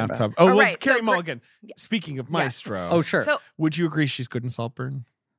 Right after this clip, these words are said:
Speaker 2: Yeah, she
Speaker 1: She
Speaker 2: is.
Speaker 1: actually kinda
Speaker 2: Yes.
Speaker 1: freaks it in Saltburn
Speaker 2: I,
Speaker 1: for, for
Speaker 2: I
Speaker 1: ten
Speaker 2: think
Speaker 1: minutes.
Speaker 2: everyone's kinda good in Saltburn.
Speaker 1: I think one person is really bad in Saltburn.
Speaker 2: Hmm, we'll talk about it off
Speaker 1: Okay.
Speaker 2: mic.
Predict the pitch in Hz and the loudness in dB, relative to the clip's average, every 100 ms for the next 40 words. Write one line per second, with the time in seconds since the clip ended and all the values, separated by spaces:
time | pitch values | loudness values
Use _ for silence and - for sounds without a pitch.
0 | _ - 453 135 - 294 226 208 - - | _ 0 0 0 -2 2 4 2 2 2
1 | 151 - 135 - 127 123 127 127 139 131 | 2 -2 -6 -6 -10 -6 -6 -4 -4 -4
2 | 147 - - - 139 160 135 131 143 156 | 0 0 0 0 2 2 0 -2 -4 -6
3 | - 175 180 175 147 - - 147 139 120 | -8 -8 -4 0 0 -2 0 2 4 2
4 | 104 120 107 104 - 107 131 135 143 151 | -2 0 0 -2 -4 -2 2 4 2 -4
5 | 127 123 113 113 101 104 87 82 82 - | -4 -4 -4 -8 -8 -8 -10 -10 -16 -20
6 | _ - 90 95 95 85 - 71 - - | _ -16 -12 -8 -8 -10 -12 -16 -16 -18
7 | - - - 127 123 131 - 113 104 104 | -10 -8 -6 -4 2 0 2 0 0 -4
8 | 95 - - | -6 -8 -10